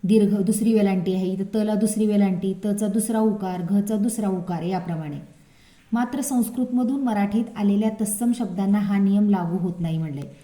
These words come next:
म्हणजे जे शब्द संस्कृतमधून आपल्या मराठीमध्ये आलेत त्यांना हा नियम लागू होत नाही. उदाहरणार्थ पहा, शिव. आता व हे अकारांत शब्द आहे,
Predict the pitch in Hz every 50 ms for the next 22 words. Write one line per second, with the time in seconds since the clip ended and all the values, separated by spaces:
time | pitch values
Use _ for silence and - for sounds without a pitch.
0 | - - - _ _ - 190 175 202 196 202 214 214 208 - 214 190 180 214 214
1 | 208 214 208 190 - - - 220 208 214 220 220 208 240 254 240 226 214 226 226
2 | 220 220 208 202 202 208 220 208 202 196 208 202 196 196 208 196 - - - -
3 | - - - - _ 202 196 196 202 202 208 208 202 202 202 202 208 240 311 392
4 | - - - - - 214 208 185 175 165 175 175 175 175 175 170 170 170 180 170
5 | 180 170 165 175 170 - 175 175 175 175 - - 240 240 208 156 123 - - -
6 | - - - - _ _ _ - - _ - 196 - 220 208 202 190 240 247 214
7 | - - - - - - - 226 240 226 - 240 254 247 247 254 240 240 240 226
8 | 247 - - 240 202 190 208 202 196 180 151